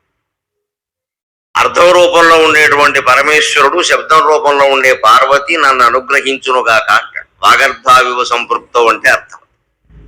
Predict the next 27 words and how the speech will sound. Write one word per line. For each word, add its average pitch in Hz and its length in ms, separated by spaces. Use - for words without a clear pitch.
అటువంటప్పుడు 143 920
ఎందుకు 147 260
ఇద్దరిని 156 360
శబ్దార్థాలతో 151 880
పోల్చారు 139 400
అంటే 147 160
శబ్దం 156 440
లేని 156 220
అర్థం 139 340
ఉండదు. 120 240
ఒక 113 200
భావం 135 320
కలిగిందంటే 139 520
దానికి 143 280
శబ్దం 135 380
ఏర్పడదు. 117 340
అలాగే 156 200
అర్థం 151 440
లేని 160 200
శబ్దం 147 460
ఉండదు. 131 420
మనం 131 140
అర్థం 135 340
కాకుండా, 143 300
అర్థం 147 260
లేకుండా 151 320
మాట్లాడగంటాం. 143 800